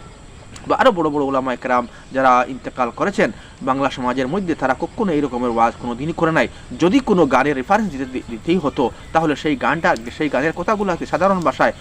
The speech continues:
স্বাধীন ভাষায় বলে এবং গানের মধ্যে যে অবার্থ রয়েছে, সেই অবার্থটা মানুষের সম্মুখে তুলে ধরতেন যে এটার মধ্যে শিরক রয়েছে, বেদাত রয়েছে। বন্ধুগণ, আসুন এরকম কিছু, এরকম কিছু, এ, এরকম কিছু ওয়া-, আলিমগণের, আলিমগণকে আমরা আজকের এই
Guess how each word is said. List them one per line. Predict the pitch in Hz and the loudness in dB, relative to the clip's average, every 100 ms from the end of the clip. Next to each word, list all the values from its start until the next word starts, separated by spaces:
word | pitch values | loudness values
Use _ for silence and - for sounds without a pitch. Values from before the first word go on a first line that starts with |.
| - - | -16 -8
স্বাধীন | 147 226 | 0 2
ভাষায় | 247 185 180 | 2 4 4
বলে | 127 131 127 - - | 4 2 2 -2 -8
এবং | 135 147 | -4 -2
গানের | 135 135 196 | 0 2 2
মধ্যে | 214 170 156 | 0 0 0
যে | |
অবার্থ | 139 180 196 185 | 4 2 2 2
রয়েছে, | 165 139 | 0 0
সেই | 139 | -2
অবার্থটা | 131 175 - 175 | 0 0 -2 -4
মানুষের | 139 135 147 | -4 -6 -8
সম্মুখে | 127 127 123 | -6 -6 -6
তুলে | 127 135 | -4 -4
ধরতেন | 127 131 | -4 -6
যে | 117 | -4
এটার | 117 139 | -4 -4
মধ্যে | 127 120 | -4 -4
শিরক | 110 175 - | -4 -2 -2
রয়েছে, | 139 117 | -2 -4
বেদাত | 104 104 101 | -4 -6 -6
রয়েছে। | 107 95 90 - - - - | -8 -10 -12 -12 -12 -10 -2
বন্ধুগণ, | 196 220 202 | 0 2 2
আসুন | 147 180 233 123 - - | 0 2 2 0 -8 -2
এরকম | 180 254 285 | 2 2 2
কিছু, | 190 180 269 - - | 0 0 -2 -2 -2
এরকম | 185 220 247 | 0 2 0
কিছু, | 202 175 135 - - - | -2 -4 -4 -4 -16 -6
এ, | - 147 143 131 | 2 4 6 4
এরকম | 139 175 233 220 | 2 -2 -2 -4
কিছু | 196 170 | -2 0
ওয়া-, | 135 - - - | -2 -4 -10 -2
আলিমগণের, | 143 170 190 190 175 170 | 4 4 4 4 4 2
আলিমগণকে | 135 165 175 185 170 | 2 0 0 -4 0
আমরা | 151 139 127 - - - | 0 4 2 2 -8 0
আজকের | 139 - 165 156 | 0 2 -2 2
এই | 143 135 | 2 2